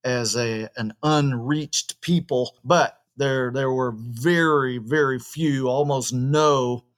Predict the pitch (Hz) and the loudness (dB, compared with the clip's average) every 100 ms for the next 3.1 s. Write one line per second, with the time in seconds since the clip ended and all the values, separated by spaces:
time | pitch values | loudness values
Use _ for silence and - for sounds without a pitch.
0 | _ - 143 143 131 131 117 - 147 - | _ 0 4 4 2 -4 -4 -2 -2 -2
1 | 120 127 - 143 131 127 127 127 123 117 | -2 0 0 0 0 2 2 0 -2 -2
2 | 135 139 - 139 131 127 123 120 - 127 | 0 -2 0 0 0 0 -2 -2 0 0